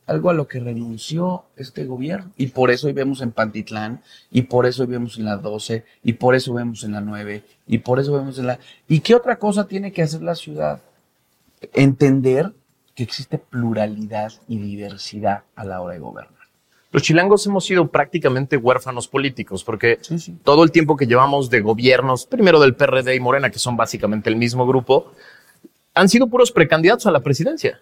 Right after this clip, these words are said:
Speaker 1: Bueno.
Speaker 2: Llegan a gobernar con la intención de, de
Speaker 1: Claro.
Speaker 2: ir a otra cosa y, y, y se olvidan de nosotros.
Speaker 1: Yo coincido en una cosa contigo.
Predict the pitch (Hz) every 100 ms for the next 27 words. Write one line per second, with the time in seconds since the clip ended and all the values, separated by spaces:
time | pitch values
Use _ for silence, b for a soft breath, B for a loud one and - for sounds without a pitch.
0 | _ _ 135 135 117 170 226 220 175 143
1 | 147 170 208 - 165 139 135 127 135 120
2 | 175 233 143 123 - 120 151 175 170 165
3 | 156 233 233 113 - - 123 131 127 147
4 | 113 127 147 220 127 117 147 - 92 -
5 | - 123 147 180 131 143 156 151 151 143
6 | 143 139 107 104 131 110